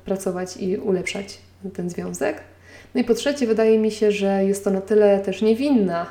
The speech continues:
i właśnie taka trochę humorystyczna metoda, że właśnie ktoś, nawet kto jest bardzo sceptyczny, jeżeli chodzi o cały rozwój osobisty, to może na to pójść. Choćby dla samej zabawy wymyślania tego słowa. Bo oczywiście, mm, nie,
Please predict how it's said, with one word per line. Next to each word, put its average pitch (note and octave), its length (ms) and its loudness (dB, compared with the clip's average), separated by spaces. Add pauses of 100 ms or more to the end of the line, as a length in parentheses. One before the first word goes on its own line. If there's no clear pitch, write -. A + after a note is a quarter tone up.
(180)
i F#3 240 -2
właśnie F#3 240 -8
taka F#3 200 -6
trochę F#3+ 240 -2
humorystyczna F#3+ 840 -2 (460)
metoda, F#3 600 -2 (360)
że C4 400 0
właśnie B3+ 380 0
ktoś, A#3+ 300 0
nawet G#3+ 220 0
kto - 160 -2
jest F#3+ 100 -6
bardzo A3 240 2
sceptyczny, F#3 600 -6
jeżeli F#3 220 -2
chodzi F#3 240 -4
o F3+ 40 -6
cały F3+ 260 -6
rozwój F3+ 240 -4
osobisty, G3 460 -4 (320)
to F4 100 -6
może B3+ 200 4
na G3+ 120 4
to G3 120 -6
pójść. - 360 -12 (200)
Choćby C4+ 360 0 (400)
dla A3 200 2
samej G#3 340 4
zabawy F#3 380 -2
wymyślania F3 680 -6 (220)
tego - 220 -8
słowa. - 300 -10 (420)
Bo A3+ 320 2
oczywiście, G#3 520 0
mm, F3+ 440 -4
nie, F#3+ 240 0